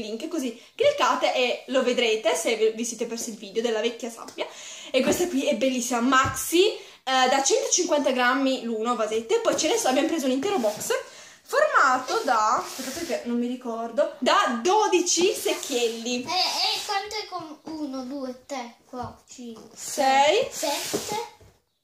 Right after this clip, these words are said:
Speaker 1: No, sei, sette, otto, nove, dieci, undici, dodici. Quindi li abbiamo appunto presi tutti e dodici.
Speaker 2: Ah, allora,
Speaker 1: Qua
Speaker 2: quando appunto abbiamo preso in edicola appunto
Speaker 1: Mhm.
Speaker 2: il
Speaker 1: Il box.
Speaker 2: box,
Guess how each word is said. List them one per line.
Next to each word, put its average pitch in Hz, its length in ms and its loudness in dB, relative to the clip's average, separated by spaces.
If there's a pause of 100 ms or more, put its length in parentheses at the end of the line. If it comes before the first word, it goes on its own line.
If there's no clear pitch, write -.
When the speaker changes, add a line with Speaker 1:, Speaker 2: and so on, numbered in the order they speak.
(300)
Speaker 1:
No, 285 300 -2
sei, 330 240 4
sette, 262 320 0
otto, 302 200 2
nove, 262 240 2
dieci, 277 240 -2
undici, 554 320 4
dodici. 233 440 0 (280)
Quindi 392 380 8 (280)
li 285 80 -2
abbiamo 359 220 4
appunto 427 340 2
presi 302 380 2
tutti 285 420 -4
e 269 200 2
dodici. 240 500 2
Speaker 2:
Ah, 349 60 0
allora, 453 800 0 (1000)
Speaker 1:
Qua 403 160 -6
Speaker 2:
quando 440 540 0
appunto 453 500 -6
abbiamo 339 360 -6
preso 370 300 -4
in 320 60 -6
edicola 302 680 -2
appunto 294 580 -4
Speaker 1:
Mhm. 285 180 0 (440)
Speaker 2:
il 262 100 -2
Speaker 1:
Il 233 60 0
box. 311 480 0
Speaker 2:
box, 403 100 2